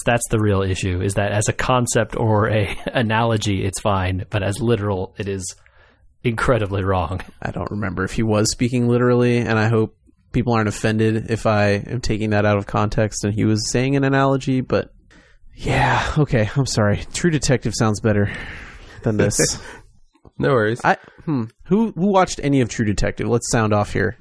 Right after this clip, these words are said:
Speaker 3: So, I definitely watched all of the first season, uh, and then got a little disenchanted with the second season. Uh, we can, I guess we can go into that
Speaker 2: Can we do a
Speaker 3: in, in
Speaker 2: spoiler
Speaker 3: detail.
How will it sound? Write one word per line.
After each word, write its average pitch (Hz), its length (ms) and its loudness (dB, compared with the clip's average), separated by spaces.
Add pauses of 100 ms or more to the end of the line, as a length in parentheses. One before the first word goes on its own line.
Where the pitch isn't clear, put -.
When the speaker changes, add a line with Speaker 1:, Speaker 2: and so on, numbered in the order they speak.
(680)
Speaker 3:
So, 117 480 2
I 131 160 4
definitely 135 500 2
watched 110 540 2 (100)
all 123 220 4
of 131 60 -2
the 123 80 0
first 117 340 0
season, 110 540 2 (160)
uh, 98 480 2
and 101 200 2
then 104 260 2
got 98 540 2
a 110 60 -2
little 110 460 2
disenchanted 104 840 0
with 101 220 -2
the - 100 -4
second 98 540 -4
season. 95 560 -6 (120)
Uh, 98 420 -2 (760)
we 107 100 0
can, 98 380 -2 (100)
I 107 80 0
guess 98 160 -2
we 98 140 0
can 95 140 0
go 95 240 0
into 95 200 0
that 90 240 2
Speaker 2:
Can - 80 0
we 139 80 2
do 151 80 4
a 147 60 6
Speaker 3:
in, 117 60 4
in 92 60 0
Speaker 2:
spoiler 127 460 4
Speaker 3:
detail. 87 240 -2